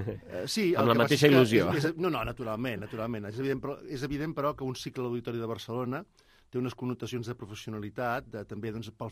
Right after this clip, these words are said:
Speaker 1: pel sol fet de que estàs, ehm, estàs, diguem-ne, fent música a la ciutat de la música, si m-, si m'ho permeten, esclar, doncs, tens possibilitat d'arribar a més públic, però, en fi,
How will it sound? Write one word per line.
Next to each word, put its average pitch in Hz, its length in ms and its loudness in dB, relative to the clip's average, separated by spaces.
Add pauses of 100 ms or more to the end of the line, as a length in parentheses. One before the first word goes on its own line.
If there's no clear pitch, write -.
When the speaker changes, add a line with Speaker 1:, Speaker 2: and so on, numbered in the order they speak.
(140)
Speaker 1:
pel 113 160 -8
sol 147 160 -6
fet 139 160 -8
de 113 160 -10
que 113 80 -6
estàs, 123 300 -8 (420)
ehm, 107 640 -6
estàs, 113 240 -10
diguem-ne, 120 380 -4 (260)
fent 127 160 0
música 123 560 -4
a 110 80 -6
la 117 160 -2
ciutat 123 320 -6
de 117 100 -6
la 107 120 -4
música, 117 580 -6
si - 160 -14
m-, 104 240 -10
si 113 80 -12
m'ho 107 160 -8
permeten, 113 400 -8 (400)
esclar, 104 240 -10
doncs, 110 160 -12
tens 110 240 -8
possibilitat 104 400 -8
d'arribar 107 460 -6
a 107 100 -12
més 107 240 -10
públic, 110 320 -12
però, 117 80 -6
en 113 80 -8
fi, 143 140 -8